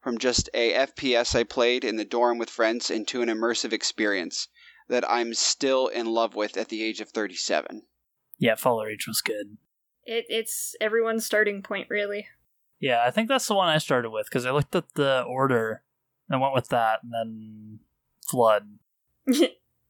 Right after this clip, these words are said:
Speaker 3: Yeah, and then you're like, "Hmm, oh, oh my." <laughs>
Speaker 2: Kyle, stop punching the drywall, please. Kyle, uh,
Speaker 3: <laughs>
Speaker 2: DeFredo says, "Ghosts of Onyx. I love the ending.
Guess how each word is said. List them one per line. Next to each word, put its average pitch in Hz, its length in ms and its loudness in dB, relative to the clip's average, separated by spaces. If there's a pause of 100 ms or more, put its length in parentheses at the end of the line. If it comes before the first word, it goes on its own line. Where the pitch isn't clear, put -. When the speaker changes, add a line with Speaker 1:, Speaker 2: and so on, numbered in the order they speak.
Speaker 3:
Yeah, 202 220 2
and 185 80 0
then 190 80 -6
you're 202 140 -2
like, 190 180 0
"Hmm, 240 480 2
oh, 220 340 0 (540)
oh 226 80 -10
my." 220 460 2 (120)
<laughs> - 1160 -2
Speaker 2:
Kyle, 170 420 2 (140)
stop 143 240 0
punching 127 300 0
the 117 40 0
drywall, 120 340 2
please. 120 220 0 (460)
Kyle, 170 460 2
uh, 127 640 2 (220)
Speaker 3:
<laughs> - 460 -4
Speaker 2:
DeFredo 156 640 2 (580)
says, 120 440 -2
"Ghosts 156 280 2
of 135 80 2
Onyx. 113 400 -2 (160)
I 127 120 2
love 139 440 0
the 135 140 4
ending. 110 340 0